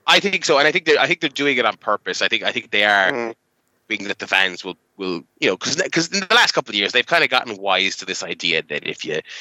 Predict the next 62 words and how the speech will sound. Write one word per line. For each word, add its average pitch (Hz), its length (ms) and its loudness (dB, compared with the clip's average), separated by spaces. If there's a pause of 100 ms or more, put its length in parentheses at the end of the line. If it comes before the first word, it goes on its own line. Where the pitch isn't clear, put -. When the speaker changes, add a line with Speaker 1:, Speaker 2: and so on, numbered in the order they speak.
(340)
Speaker 1:
if - 100 -6
you - 80 2
take 147 240 2
someone 113 320 0
the 101 140 -2
fans 101 640 0
really 92 200 -2
want, 85 300 -4 (320)
the 151 60 -8
best 156 260 0
way 147 80 4
to 127 80 0
push - 320 -4
them 95 180 -4
is 98 100 -2
to - 100 -8
tell 110 260 0
them 101 140 -6
that - 120 -10
you're 87 100 -4
not 95 220 -2
gonna 135 160 -4
push 156 300 -4
them, 185 260 -4 (580)
and, 98 240 -2
and - 80 -4
Speaker 2:
Yeah. 101 100 4
Speaker 1:
then 98 240 2 (440)
kick, - 180 -2
you 123 120 0
know, 104 100 -2
stoke - 380 -2
the - 80 -14
flames, 120 280 2
which - 120 -4
is 151 80 0
actually 135 220 -2
clever. 82 360 -2 (300)
Uh, 95 200 2
so - 140 0
I, 131 160 6 (160)
I, 127 100 2
I 131 140 2
think, 139 380 -4
yeah, 262 140 6
I 233 100 4
think, - 160 -2
I 190 80 2
think 180 160 -4
they 113 100 -4
will. 98 260 -2
Now 123 140 2
I 131 80 4
think 127 140 -6
it's 123 120 -10
an 120 60 -4
interesting, 98 580 -4 (160)
uh, - 100 -16
point 104 360 -2
'cause - 160 -8
it 98 60 -4
is 98 180 -2